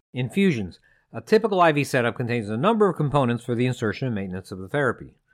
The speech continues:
In the past, fluids like normal saline or Ringer's lactate used to come in glass bottles. Today, they're almost universally in sterile plastic bags.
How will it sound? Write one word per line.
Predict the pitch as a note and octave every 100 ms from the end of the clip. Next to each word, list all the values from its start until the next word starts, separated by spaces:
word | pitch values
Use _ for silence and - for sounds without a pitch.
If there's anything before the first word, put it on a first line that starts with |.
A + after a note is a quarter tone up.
| _
In | - A2
the |
past, | A2 B2+ C3 -
fluids | - E3 E3 D#3+
like | C#3+ A#2+ -
normal | B2+ B2 A#2+
saline | - A2+ C#3+
or | D3+
Ringer's | B2 A#2 A2+
lactate | G2 G#2+ G2 A#2+ A#2+ A2+
used | G#3
to | F#3+
come | D#3 C#3
in | C3
glass | G#2 G2+ G2
bottles. | C#3+ C#3+ F2+ - -
Today, | C3 D3+
they're | D#3
almost | C#3 C3 G2+
universally | B2+ A#2+ D#3+ A3 D#3+ A#2+ A#2 A#2+ _ - _
in | C#3 C#3+
sterile | - C3+ A#2 B2
plastic | A#2+ G#2 F#2+ G#2+ G#2
bags. | B2+ G#2 D2 -